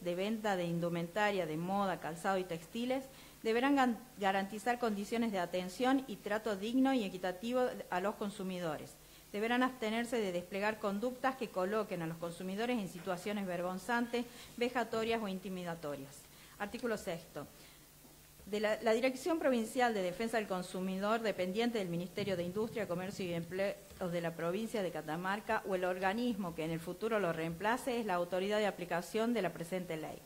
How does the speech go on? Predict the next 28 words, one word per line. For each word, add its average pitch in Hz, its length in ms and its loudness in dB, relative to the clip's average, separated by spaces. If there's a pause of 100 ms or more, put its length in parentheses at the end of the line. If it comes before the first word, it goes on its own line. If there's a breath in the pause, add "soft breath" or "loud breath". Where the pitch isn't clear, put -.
Artículo 196 420 -2
séptimo. 254 640 0 (400 soft breath)
Son 285 240 2
funciones 262 440 4
de 233 40 6
la 190 80 4
autoridad 190 440 2
de 226 80 4
aplicación 196 640 0
las 214 120 2
siguientes. 151 560 -6 (220)
A, 226 300 4
establecer 214 500 0
un 240 80 4
sistema 214 400 0
de 185 60 0
talles 190 280 0
numéricos 220 540 0
que 190 100 -2
se 170 160 -6
correspondan 202 640 2
con 196 120 0
las 175 100 -2
medidas 196 380 0
antropométricas 175 800 -4
de 165 80 -4
la 151 80 -4
población. 170 640 0